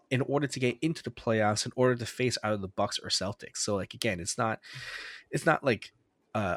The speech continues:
a posi-, positive outcome regardless, <laughs> you know? But y-, yeah, I, I, I do feel like we're gonna make the play in.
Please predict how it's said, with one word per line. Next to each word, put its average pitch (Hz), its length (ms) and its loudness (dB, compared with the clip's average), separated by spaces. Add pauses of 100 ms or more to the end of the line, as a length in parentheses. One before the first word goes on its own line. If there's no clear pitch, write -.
a 113 60 0
posi-, 117 600 2 (440)
positive 104 400 0
outcome 127 500 0 (180)
regardless, 104 680 0 (240)
<laughs> - 200 4
you 131 80 8
know? 110 260 4 (400)
But 107 240 6 (180)
y-, 127 200 2
yeah, 98 200 4
I, 104 260 -2
I, 117 180 2 (100)
I 113 80 0
do 123 280 0
feel 123 280 2
like 110 180 2
we're 104 60 -2
gonna 113 180 -2
make 120 160 0
the 175 60 -8
play 147 240 2
in. 120 220 0